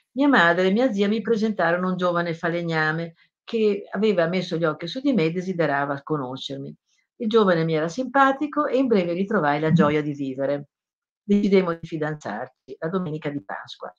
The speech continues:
Eravamo soli in cinque a tavola per festeggiare il nostro fidanzamento. Dopo il benedicite, la benedizione,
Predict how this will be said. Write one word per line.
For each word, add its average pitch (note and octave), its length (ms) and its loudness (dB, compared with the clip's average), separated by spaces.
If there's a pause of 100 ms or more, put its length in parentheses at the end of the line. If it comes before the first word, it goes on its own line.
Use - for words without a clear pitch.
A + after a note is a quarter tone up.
(280)
Eravamo F#3+ 520 2
soli E3 200 -2
in D#3+ 80 -6
cinque D#3+ 360 -4
a A3+ 40 -8
tavola F3 440 -2
per F#3 180 -14
festeggiare D#3+ 560 -4
il D#3 60 -2
nostro C3+ 340 -6
fidanzamento. C#3 960 -8 (540)
Dopo D#4 300 4
il F#3 80 4
benedicite, F#3+ 840 2
la D#3 260 0
benedizione, G#3 800 -2